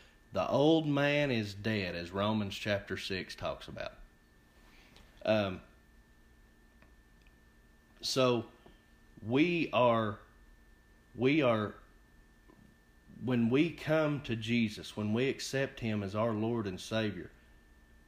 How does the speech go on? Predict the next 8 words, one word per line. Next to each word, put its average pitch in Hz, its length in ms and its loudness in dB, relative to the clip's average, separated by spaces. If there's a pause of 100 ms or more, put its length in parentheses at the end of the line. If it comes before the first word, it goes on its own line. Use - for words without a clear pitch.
(800)
in 113 220 2
God's 131 400 2
eyes, 131 440 2
we, 98 280 -4 (840)
we 113 160 0
died 101 640 0 (640)
with 101 180 -6
Jesus. 95 580 -10